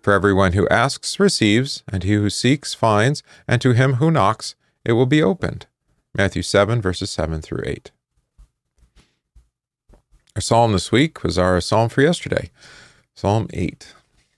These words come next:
"O Lord, our Lord, how majestic is your name in all the earth.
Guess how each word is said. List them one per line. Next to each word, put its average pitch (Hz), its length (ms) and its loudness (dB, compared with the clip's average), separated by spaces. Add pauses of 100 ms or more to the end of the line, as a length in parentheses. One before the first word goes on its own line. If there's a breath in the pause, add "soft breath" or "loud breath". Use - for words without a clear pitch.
(540 soft breath)
"O 95 120 2
Lord, 127 420 6
our 95 260 4
Lord, 127 400 6
how 95 220 -2
majestic 117 680 2
is 87 180 0
your 98 160 2
name 92 360 2
in 82 80 -4
all 92 220 2
the 98 140 4
earth. 87 360 -4